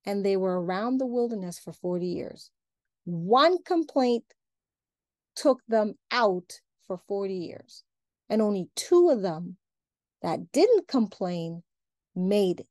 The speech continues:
it into the promised land. And then lastly,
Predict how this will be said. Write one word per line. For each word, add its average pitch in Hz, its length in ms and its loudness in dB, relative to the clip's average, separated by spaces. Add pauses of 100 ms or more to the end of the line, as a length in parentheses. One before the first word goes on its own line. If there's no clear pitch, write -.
(140)
it - 460 -8
into 185 300 -8
the 170 100 -8
promised 165 500 -8
land. 208 280 -16 (2250)
And 214 300 0
then 202 420 -2
lastly, 208 840 -4